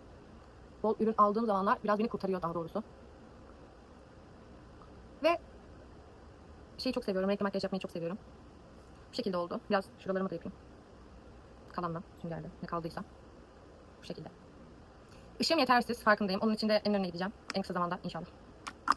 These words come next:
Cildimi hazırladım. Benim cilt makyajım genellikle en fazla bu kadar oluyor. Çünkü, e, tabii ki de anlık ve bronzer. Bronzer bile çok hatta nadir kullanıyorum. Genellikle anlık, anlık ve, e, highlighter kullanıyorum. Cildim bu kadar oluyor. Yani kontür falan da çok yapmam. Hatta hiç yapmam. E, aşamadım bu durumları. Neden bilmiyorum. Çok şey yapamıyorum.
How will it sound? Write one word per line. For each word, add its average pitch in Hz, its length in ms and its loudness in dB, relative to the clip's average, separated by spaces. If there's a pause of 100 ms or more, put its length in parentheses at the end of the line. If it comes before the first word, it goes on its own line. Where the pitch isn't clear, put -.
(640)
Cildimi 302 320 6
hazırladım. 226 260 2 (240)
Benim 262 120 6
cilt 240 100 2
makyajım 220 260 4
genellikle 214 260 6
en 240 200 4
fazla 190 220 6
bu 190 40 -8
kadar 185 140 0
oluyor. 175 280 2
Çünkü, 202 180 0
e, 180 540 0
tabii 208 80 4
ki 208 60 2
de - 40 0
anlık 190 220 4
ve 180 60 0
bronzer. 175 360 0
Bronzer 196 200 6
bile 180 80 2
çok - 180 -4
hatta 175 160 0
nadir 175 180 2
kullanıyorum. 170 180 -2
Genellikle 190 340 2
anlık, 190 160 0 (380)
anlık 208 200 0 (340)
ve, 220 40 6
e, - 260 2
highlighter 202 420 6 (440)
kullanıyorum. 190 240 4
Cildim 208 200 4
bu 220 40 -2
kadar 185 120 2
oluyor. 185 160 4
Yani 196 60 4
kontür 233 220 2
falan 233 180 4
da 214 40 2
çok 185 140 0
yapmam. 190 160 4
Hatta 196 160 4
hiç 196 140 0
yapmam. 180 220 2 (220)
E, - 40 2 (720)
aşamadım 202 260 2
bu 170 40 -2
durumları. 175 220 0
Neden 175 160 0
bilmiyorum. 170 300 -2
Çok - 180 -6
şey - 120 -2
yapamıyorum. 175 260 0